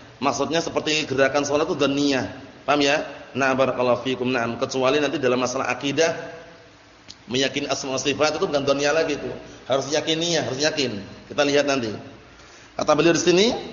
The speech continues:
nomor satu itu Syekh Muhammad bin Shalih Al-Utsaimin memberikan komentar. Qala Asy-Syaikh Muhammad bin Shalih Al-Utsaimin rahimahullah taala, "Wa syakku huna yashmal asy-syak fi wuqu'i syai' wa syak fi tsubutihi syar'an." Masyaallah.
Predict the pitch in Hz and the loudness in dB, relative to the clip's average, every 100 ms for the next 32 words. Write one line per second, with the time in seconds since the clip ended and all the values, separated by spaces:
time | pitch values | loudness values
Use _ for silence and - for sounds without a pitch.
0 | - - - - - - - - - 139 | -16 -18 -20 -20 -20 -20 -20 -20 -10 0
1 | 165 160 165 175 170 196 202 160 147 143 | 0 4 2 4 4 4 6 2 2 0
2 | 151 156 139 143 143 151 151 156 131 139 | 0 0 0 2 2 0 -2 0 0 0
3 | 139 139 123 131 151 185 - - - - | 0 0 2 2 2 -2 -8 -16 -20 -20
4 | - - - - - - - - 165 220 | -20 -20 -20 -20 -20 -20 -20 0 4 6
5 | 226 202 - 208 180 160 190 190 165 180 | 6 6 4 4 4 4 4 4 2 2
6 | 165 160 170 160 165 151 147 147 143 170 | 2 2 2 2 4 2 2 2 4 4
7 | 156 233 233 180 160 156 143 143 139 175 | 4 2 2 2 4 4 4 2 4 4
8 | - 147 165 139 - 165 170 - - 160 | 2 2 2 2 2 4 2 -2 0 2
9 | 147 139 151 139 - 143 170 175 - 127 | 2 2 0 2 2 2 0 -6 -10 -2
10 | 139 - 160 - 147 143 147 143 120 151 | 2 2 0 0 -2 -2 -2 -2 0 0
11 | 143 139 135 139 120 113 104 101 113 113 | 0 0 2 0 0 -6 -6 -10 -8 -2
12 | - - 104 - | -2 -4 -8 -10